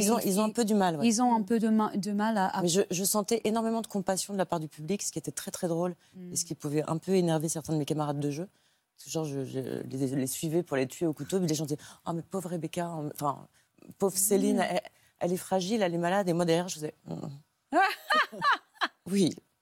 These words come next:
Speaker 1: Donc, j'ai toujours dit, « Je, je ferai tout ce que vous voulez, mais en mettant quelque chose derrière qui est que c'est pas complètement de sa faute. »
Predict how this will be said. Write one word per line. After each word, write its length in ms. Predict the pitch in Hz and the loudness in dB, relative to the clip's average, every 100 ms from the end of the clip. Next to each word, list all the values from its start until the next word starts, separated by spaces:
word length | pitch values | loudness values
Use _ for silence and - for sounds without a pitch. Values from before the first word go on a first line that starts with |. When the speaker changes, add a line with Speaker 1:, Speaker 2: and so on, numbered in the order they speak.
| - | -2
Speaker 1:
Donc, 120 | 175 | 0
j'ai 100 | 180 | 0
toujours 300 | 190 220 226 | 2 2 4
dit, « 140 | 202 226 | 4 0
Je, 80 | - | 0
je 120 | 160 | 0
ferai 180 | 175 190 | 2 0
tout 180 | - 269 | 2 -2
ce 60 | |
que 80 | - | 0
vous 220 | 226 214 | 2 2
voulez, 260 | 202 202 240 | 4 4 4
mais 180 | 240 180 - | 4 2 2
en 80 | 180 | 4
mettant 280 | 180 - | 4 2
quelque 240 | 196 196 - | -2 -2 -2
chose 200 | 190 170 | -2 2
derrière 400 | 190 190 190 240 - - _ | 4 6 4 2 -4 -20 _
qui 120 | - - | -2 -2
est 40 | |
que 100 | 185 | 0
c'est 120 | 180 | -4
pas 140 | 175 196 | -2 -4
complètement 480 | - 190 175 - | -2 -4 -2 0
de 60 | 180 | -2
sa 120 | 170 | -2
faute. » 280 | - 147 - | -8 -12 -12